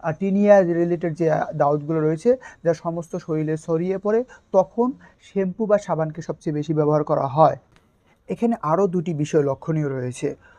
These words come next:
যদি আপনার ড্যান্ড্রফের পাশাপাশি মাথার ত্বক থেকেও খুশকি ওঠে স্কার করলে,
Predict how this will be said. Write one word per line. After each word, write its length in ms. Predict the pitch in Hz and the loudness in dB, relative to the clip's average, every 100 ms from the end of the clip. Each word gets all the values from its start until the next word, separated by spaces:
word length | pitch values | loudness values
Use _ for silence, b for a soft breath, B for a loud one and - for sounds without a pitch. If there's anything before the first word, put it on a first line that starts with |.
| b - 143 | b -12 -6
যদি 320 | 151 165 208 | -2 0 0
আপনার 560 | 185 180 170 139 143 156 B B B - | 0 -2 -4 -2 -2 -4 B B B -12
ড্যান্ড্রফের 500 | 139 156 151 165 190 | -2 0 0 0 -2
পাশাপাশি 540 | - 170 156 185 180 196 | -2 -4 -2 -6 -4 -4
মাথার 380 | 160 143 156 | -6 -8 -10
ত্বক 400 | 156 - 175 180 180 - | -10 0 2 2 0 -10
থেকেও 300 | 202 226 226 | -4 4 4
খুশকি 420 | 226 185 - - | 4 -6 -4 0
ওঠে 320 | 170 160 139 - _ | 0 0 -8 -10 _
স্কার 440 | - - 190 180 180 | -20 -6 2 4 2
করলে, 380 | 175 156 143 | 2 0 0